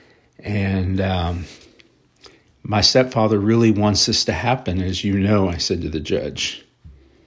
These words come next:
And I said, "So is this about what I want, or is it about what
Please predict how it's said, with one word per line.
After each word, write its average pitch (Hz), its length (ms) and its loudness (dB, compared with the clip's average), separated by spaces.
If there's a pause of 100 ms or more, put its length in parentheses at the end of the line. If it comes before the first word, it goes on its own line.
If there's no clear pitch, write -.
(580)
And 117 180 2
I 104 80 4
said, 98 300 2
"So 110 500 2 (140)
is 101 220 2
this 131 220 4
about 143 560 0
what 117 220 -2
I 107 160 0
want, 120 600 4 (1200)
or 104 180 6
is 101 160 2
it 101 80 0
about 95 340 0
what 104 300 -2